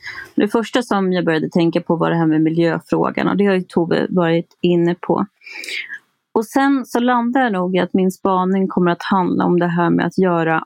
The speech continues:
avvägningar eller såna här cost-benefit-analyser. Och det här gäller ju både oss som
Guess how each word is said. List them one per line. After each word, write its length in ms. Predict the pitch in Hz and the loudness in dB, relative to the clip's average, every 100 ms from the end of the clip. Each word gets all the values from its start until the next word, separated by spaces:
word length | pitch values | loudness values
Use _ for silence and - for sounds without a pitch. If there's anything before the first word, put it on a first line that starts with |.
| - | -4
avvägningar 1000 | 190 170 165 170 165 165 - - 190 - | -2 0 0 0 0 0 0 0 0 0
eller 180 | - - | -2 -2
såna 200 | - 180 | -2 -2
här 100 | - | -4
cost-benefit-analyser. 1700 | - 180 - - 180 180 170 175 170 - _ 175 175 175 180 185 - | -4 -4 -4 -2 0 0 0 -2 -4 -6 _ -2 -2 0 -2 -2 -2
Och 60 | 147 | 0
det 60 | 202 | 2
här 80 | |
gäller 220 | 226 214 190 | 0 0 -2
ju 60 | |
både 420 | 185 190 185 190 | 0 0 0 0
oss 240 | 190 185 - | -2 -2 -4
som 280 | - 180 | -2 -2